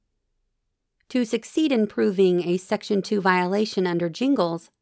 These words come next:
plaintiffs must satisfy three preconditions. First, the minority group must be sufficiently large and geographically compact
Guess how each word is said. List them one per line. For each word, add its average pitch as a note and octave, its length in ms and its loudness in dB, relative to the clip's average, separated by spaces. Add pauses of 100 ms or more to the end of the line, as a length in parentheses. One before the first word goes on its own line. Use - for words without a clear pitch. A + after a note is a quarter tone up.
(120)
plaintiffs B3 580 -2
must F#3+ 300 0
satisfy F3 600 -2
three A#3+ 420 -6
preconditions. E3+ 960 -4 (420)
First, G#3+ 520 2 (340)
the A3 80 0
minority B3 460 4
group F#3+ 280 0
must G3 280 -2
be F#3 100 -2
sufficiently G3+ 720 -2
large F#3 580 0
and F#3 300 0
geographically F3+ 880 0
compact F#3+ 800 -2